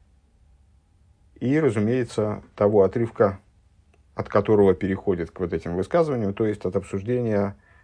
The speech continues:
э, взаимоотношений между телом жертвенника и облицовкой, «Золотой медный жертвенник». Тема предш-, предшествующих наших, основная тема предшествующих наших «Адроним».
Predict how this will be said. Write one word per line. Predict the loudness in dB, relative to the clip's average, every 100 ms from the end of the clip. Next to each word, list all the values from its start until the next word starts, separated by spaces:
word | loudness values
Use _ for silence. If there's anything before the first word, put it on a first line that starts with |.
| _
э, | -6 -4
взаимоотношений | 0 -2 0 -2 -2 -2 0
между | 0 -2 -4
телом | -2 0 0 0
жертвенника | -2 -2 -8 -2 -4
и | -2 -6
облицовкой, | -4 -4 -4 -2 -4 -2 -4 -4 _ _ -16
«Золотой | -4 -2 -2 -4 -6 -10
медный | -6 -6 -6
жертвенник». | -4 -6 -6 -10 -10 -18 _ _ _ _ _ _ _ _
Тема | 0 2 0
предш-, | -4 -10 -10
предшествующих | -8 -4 -4 -4 -6 -6 -4
наших, | -6 -6 -10 -10
основная | -12 -8 -4 -2 -4
тема | -4 -4 -4
предшествующих | -6 -6 -4 -4 -8 -10 -8
наших | -8 -8 -8 -12 -8
«Адроним». | -8 -4 -4 -4 -6 -12